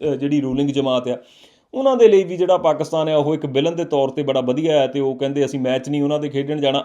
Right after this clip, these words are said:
ਅੱਜ ਕੱਲ੍ਹ ਦਾ ਹੀ ਰੌਲਾ ਮੇਰਾ ਖਿਆਲ ਅੱਜ ਦਾ ਜਾਂ ਕੱਲ੍ਹ ਦਾ ਜਿਹੜਾ ਇੰਡੀਆ ਵਾਲਿਆਂ ਨੇ ਕਹਿ ਦਿੱਤਾ ਕਿ ਅਸੀਂ ਚੈਂਪੀਅਨਸ ਟਰਾਫੀ ਨਹੀਂ ਉੱਥੇ ਖੇਡਣ ਜਾਣੀ, ਉਹਦਾ ਬੜਾ ਹੋ ਹੱਲਾ ਮਚਿਆ ਹੋਇਆ। ਸੋ, ਅਹ, ਖੈਰ ਇਹ ਪਰ, ਅਹ, ਜਿਹੜੀ ਮੈਂ ਗੱਲ ਕਰ ਰਿਹਾ ਸੀਗਾ ਜੀ,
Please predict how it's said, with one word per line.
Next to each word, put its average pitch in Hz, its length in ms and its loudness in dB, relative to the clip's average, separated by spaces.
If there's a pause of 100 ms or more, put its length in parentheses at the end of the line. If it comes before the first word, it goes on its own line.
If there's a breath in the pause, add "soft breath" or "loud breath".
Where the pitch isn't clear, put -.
(100)
ਅੱਜ 151 140 0
ਕੱਲ੍ਹ 170 200 0
ਦਾ 175 60 4
ਹੀ 170 60 0
ਰੌਲਾ 139 220 4
ਮੇਰਾ 139 200 0
ਖਿਆਲ 135 240 2
ਅੱਜ 127 120 -2
ਦਾ 139 160 0
ਜਾਂ 135 160 -4
ਕੱਲ੍ਹ 139 240 0
ਦਾ 156 120 2
ਜਿਹੜਾ 139 460 -2
ਇੰਡੀਆ 131 340 -2
ਵਾਲਿਆਂ 127 200 0
ਨੇ 127 80 -4
ਕਹਿ 127 160 -4
ਦਿੱਤਾ 127 160 -6
ਕਿ 127 140 -6
ਅਸੀਂ 127 160 -8
ਚੈਂਪੀਅਨਸ 127 420 -6
ਟਰਾਫੀ 127 260 -4
ਨਹੀਂ 131 100 -6
ਉੱਥੇ 131 120 -8
ਖੇਡਣ 135 280 -6
ਜਾਣੀ, 123 260 -4 (540 soft breath)
ਉਹਦਾ 185 200 4
ਬੜਾ 151 220 4
ਹੋ 135 220 0
ਹੱਲਾ 139 160 4
ਮਚਿਆ 131 340 2
ਹੋਇਆ। 127 260 0 (560 soft breath)
ਸੋ, 185 640 6
ਅਹ, 147 160 6
ਖੈਰ 185 440 8
ਇਹ 208 280 4
ਪਰ, 226 320 4
ਅਹ, 165 540 2
ਜਿਹੜੀ 180 340 -2
ਮੈਂ 190 280 2
ਗੱਲ 147 220 2
ਕਰ 156 220 4
ਰਿਹਾ 165 160 2
ਸੀਗਾ 165 280 0
ਜੀ, 160 320 -2